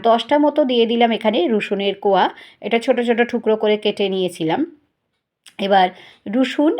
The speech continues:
আর লঙ্কাটাকে বেশ ভালো করে নাড়াচাড়া করে একটু ভাজা ভাজা করে নেব। বেশ লাল লাল মতো করে ভাজবেন, কিন্তু গ্যাসের ফ্লেমটা একদম,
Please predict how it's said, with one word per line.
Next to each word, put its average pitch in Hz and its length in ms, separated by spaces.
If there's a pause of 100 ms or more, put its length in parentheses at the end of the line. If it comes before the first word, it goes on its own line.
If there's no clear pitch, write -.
আর 185 300 (120)
লঙ্কাটাকে 226 600 (160)
বেশ - 220
ভালো 208 260
করে 214 200
নাড়াচাড়া 214 480
করে 254 200
একটু 247 200
ভাজা 196 280
ভাজা 180 220
করে - 220
নেব। 175 160 (400)
বেশ 285 220
লাল 226 220
লাল 240 200
মতো 247 240
করে 240 220 (100)
ভাজবেন, 208 520
কিন্তু 208 340
গ্যাসের 226 340
ফ্লেমটা 240 260
একদম, 214 380